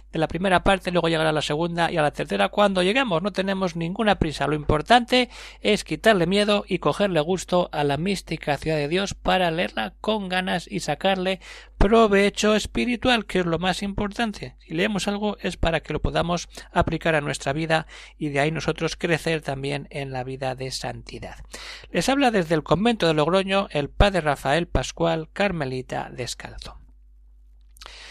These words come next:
Pues en este programa de hoy vamos a ver de manera concreta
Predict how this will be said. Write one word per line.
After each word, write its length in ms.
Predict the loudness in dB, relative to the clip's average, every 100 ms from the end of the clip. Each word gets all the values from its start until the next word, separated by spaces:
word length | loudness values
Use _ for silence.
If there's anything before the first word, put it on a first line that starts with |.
| -20 -4
Pues 160 | 0 2
en 80 |
este 180 | 2 2
programa 400 | 4 6 8 6
de 120 | 6
hoy 40 | 6
vamos 320 | 6 4 2
a 80 | 2
ver 220 | 2 0
de 100 | 0
manera 400 | 0 0 0 0
concreta 680 | 0 -4 -2 -2 0 -2